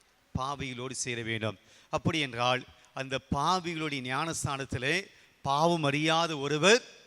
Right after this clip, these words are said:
ஞானஸ்தானம் பெற வேண்டியது அவசியமாகிறது. தனக்காக அவர் ஞானஸ்தானம் எடுக்கவில்லை,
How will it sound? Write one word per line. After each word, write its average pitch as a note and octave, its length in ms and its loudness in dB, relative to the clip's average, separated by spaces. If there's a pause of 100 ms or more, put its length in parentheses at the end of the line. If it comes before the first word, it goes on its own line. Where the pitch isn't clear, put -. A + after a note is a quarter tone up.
(920)
ஞானஸ்தானம் C#3 680 -4
பெற C3+ 180 -2
வேண்டியது C3+ 420 -2 (380)
அவசியமாகிறது. A#2+ 1080 -2 (580)
தனக்காக F#3 1000 4 (300)
அவர் D#3 420 2 (380)
ஞானஸ்தானம் D3 720 0
எடுக்கவில்லை, B2+ 640 0